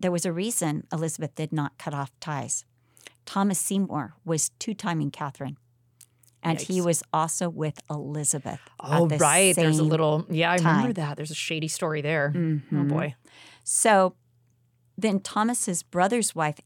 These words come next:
Speaker 1: Anne Seymour, the Duchess of Somerset, when she found out about the marriage, she became jealous of Catherine and demanded that Catherine give her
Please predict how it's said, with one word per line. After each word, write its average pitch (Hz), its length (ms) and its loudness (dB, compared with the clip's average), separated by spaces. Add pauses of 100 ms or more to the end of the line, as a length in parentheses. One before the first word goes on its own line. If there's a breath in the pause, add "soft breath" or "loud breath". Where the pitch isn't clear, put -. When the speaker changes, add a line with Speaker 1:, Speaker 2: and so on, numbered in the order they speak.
Speaker 1:
Anne 208 300 0
Seymour, 147 420 -2
the 170 140 -2
Duchess 180 420 -2
of 165 100 -6
Somerset, 175 720 -2 (380 loud breath)
when 185 160 2
she 208 140 -2
found 196 280 0
out 180 160 4
about 156 380 -2
the 160 80 -2
marriage, 156 640 -4
she - 300 -4
became 160 640 -4 (200)
jealous 175 460 0
of 151 140 -12
Catherine - 480 -10 (100)
and 160 160 0
demanded 165 560 -2
that 165 200 -2 (200)
Catherine 165 460 -2
give 156 200 -6
her 147 220 -4